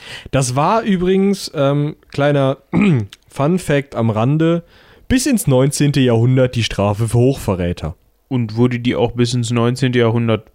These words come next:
Speaker 2: mir fällt das Wort jetzt nicht gerade ein, es liegt mir auf der Zunge, praktiziert, wollte ich sagen.
Speaker 1: Ja.
Speaker 2: Fand man wahrscheinlich im neunzehnten Jahrhundert dann eher irgendwann nicht mehr so gut wie damals noch im dreizehnten. War das? Nee, vierzehntes war es schon.
Speaker 1: Ja, aber frühes vierzehntes. Aber,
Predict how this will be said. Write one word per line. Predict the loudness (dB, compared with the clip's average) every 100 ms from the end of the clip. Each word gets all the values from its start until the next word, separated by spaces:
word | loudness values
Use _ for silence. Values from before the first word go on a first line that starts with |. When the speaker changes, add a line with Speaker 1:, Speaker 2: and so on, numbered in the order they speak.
| -20
Speaker 2:
mir | -8 -2
fällt | 0 0
das | 0
Wort | 0 0
jetzt | 0
nicht | 0 0
gerade | 0 2
ein, | 0
es | 0 -2
liegt | -2
mir | -2
auf | -2
der | -2
Zunge, | -2 -2
praktiziert, | -2 -2 -2 0 2 2 2
wollte | 0 0
ich | -4
sagen. | -4 0
Speaker 1:
Ja. | 0 0 -6 -20 -20 -20 -20 -20 -20 -20 -20 -20 _ -20 -14 -8
Speaker 2:
Fand | 0 0 2
man | 0 2
wahrscheinlich | 2 2 0 0
im | 0 2
neunzehnten | 2 2 0 2
Jahrhundert | 2 2 4 2 2
dann | 0 0
eher | 0 2 4 4 0 -6 -16 -10
irgendwann | -2 0 2 2 2
nicht | 0 0
mehr | 2 2
so | 4 4 6 4
gut | 2 0 0 -2 -4
wie | -2 0 2
damals | 2 4 2 0 0
noch | 0 0
im | 0
dreizehnten. | -2 -2 -4 -8 -10 -12 -16 -16 -6
War | -2
das? | -2 0
Nee, | -2
vierzehntes | 0 -2 -2 -6 -6 -8
war | -8
es | -10
schon. | -14 -16 _ _ -6
Speaker 1:
Ja, | -2
aber | -2
frühes | -2 -2 -2 0
vierzehntes. | -4 -2 -4 -4 -4
Aber, | 0 0